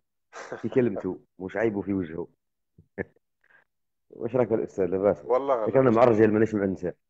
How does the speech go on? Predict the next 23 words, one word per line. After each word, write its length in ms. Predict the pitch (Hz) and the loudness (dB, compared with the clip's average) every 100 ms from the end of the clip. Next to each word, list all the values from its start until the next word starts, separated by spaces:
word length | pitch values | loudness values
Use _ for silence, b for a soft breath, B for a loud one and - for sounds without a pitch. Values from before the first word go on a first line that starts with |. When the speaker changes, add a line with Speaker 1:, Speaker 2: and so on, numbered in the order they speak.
| _ _ _ _ _ | _ _ _ _ _
Speaker 1:
الحمد 180 | - 98 | -6 -2
Speaker 2:
ربي 120 | 104 | 0
Speaker 1:
لله 140 | 90 | 0
يا 80 | 85 | -2
Speaker 2:
يبارك 140 | 80 - | -2 -6
Speaker 1:
ودي، 100 | 73 | -8
Speaker 2:
فيك. 120 | 101 | -10
Speaker 1:
الحمد 140 | 85 | -8
لله. 180 | 82 69 _ - | -10 -12 _ -20
واش 120 | 85 | -18
الأخبار 280 | 82 80 85 | -18 -14 -14
لاباس؟ 220 | 82 71 _ _ _ _ _ _ - | -14 -18 _ _ _ _ _ _ -14
ربي 160 | 82 87 | -10 -6
يبارك 240 | 87 82 | -6 -6
فينا 180 | - 95 | -6 -6
وفيك 200 | 82 78 | -6 -12
إن 80 | 76 | -18
شاء 120 | - | -16
الله 120 | 69 | -14
أجمعين 300 | 73 78 78 | -12 -10 -10
إن 60 | 78 | -12
شاء 140 | 69 | -16
الله. 120 | 62 | -18